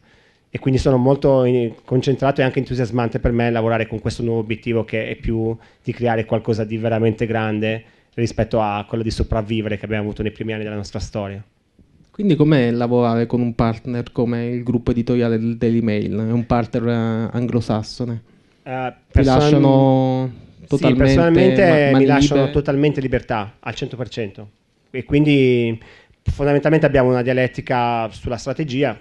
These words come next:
Speaker 1: di cui è anche utile avere, per cui è anche utile avere, eh, opinioni diverse,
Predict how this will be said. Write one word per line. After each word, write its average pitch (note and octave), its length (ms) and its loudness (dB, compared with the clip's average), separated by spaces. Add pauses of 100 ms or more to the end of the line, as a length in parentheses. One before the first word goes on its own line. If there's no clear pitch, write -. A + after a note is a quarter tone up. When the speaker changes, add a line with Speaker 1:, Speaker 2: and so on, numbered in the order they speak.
Speaker 1:
di B2 160 -12
cui B2 160 -2
è A#2+ 40 0
anche A#2 180 -4
utile A2+ 280 -4
avere, G#2+ 380 -6
per - 120 -6
cui D3 100 -2
è - 20 2
anche B2 180 -2
utile B2 240 -4
avere, G#2+ 380 -8 (340)
eh, G#2 720 -6
opinioni A#2+ 400 -2
diverse, B2+ 680 -4